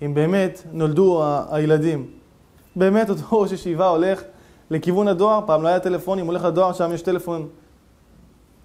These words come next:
והוא מתקשר לבית שלו בחוץ לארץ, אומרים לו, "מזל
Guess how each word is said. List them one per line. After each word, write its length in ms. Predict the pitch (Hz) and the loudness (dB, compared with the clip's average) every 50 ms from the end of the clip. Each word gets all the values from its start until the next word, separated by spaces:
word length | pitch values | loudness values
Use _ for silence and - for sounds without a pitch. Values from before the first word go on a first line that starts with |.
| _ _ _ | _ _ _
והוא 160 | 156 170 202 | -2 0 0
מתקשר 500 | 208 214 214 196 170 - 202 202 208 196 | 0 0 0 -4 -4 0 0 0 2 2
לבית 320 | 175 165 160 185 190 175 - | 0 0 2 2 0 0 -2
שלו 120 | 165 170 | -2 -4
בחוץ 280 | 156 156 185 190 190 190 | -2 0 -2 -2 0 0
לארץ, 340 | 190 185 185 185 175 180 180 | 0 0 0 -2 -4 -4 -2
אומרים 160 | 208 220 226 | -2 0 0
לו, 80 | 226 | 2
"מזל 360 | 214 214 196 220 277 302 311 | 2 2 4 4 4 4 2